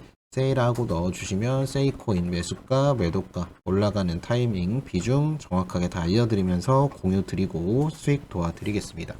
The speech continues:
그리고 구독과 좋아요 눌러주시면 자동 참여되시는 이벤트 구월 말까지만 진행 중입니다. 저희가 이더리움 한 개를 추첨을 통해서 랜덤으로 한 분께 지급해드리고 있습니다.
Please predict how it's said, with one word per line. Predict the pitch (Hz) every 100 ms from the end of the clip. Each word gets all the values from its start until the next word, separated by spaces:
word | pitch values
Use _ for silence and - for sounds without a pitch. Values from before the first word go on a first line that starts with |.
| - _ _ -
그리고 | 101 95
구독과 | 123 160 160 156 143
좋아요 | - 139 139
눌러주시면 | 104 127 147 - 135 113 101 127 117
자동 | - - 101 117
참여되시는 | 117 113 107 104 113 107
이벤트 | 85 110 120 - 87 92 131 151 - - -
구월 | 92 90
말까지만 | 82 90 143 131 127 117
진행 | - 95 95
중입니다. | 98 101 90 101 92 - _
저희가 | 92 92
이더리움 | 165 - 120 135 113 95 90 117 147 - -
한 | - 131
개를 | 123 113 120 139 151 160 - - -
추첨을 | 151 - 156 135 120 117
통해서 | - 139 131 123 90 90 117 143
랜덤으로 | 127 80 92 110 113 98 107 131 139
한 | 151
분께 | 147 147 139 110 98
지급해드리고 | - 90 95 - 127 123 120 87
있습니다. | - 101 90 90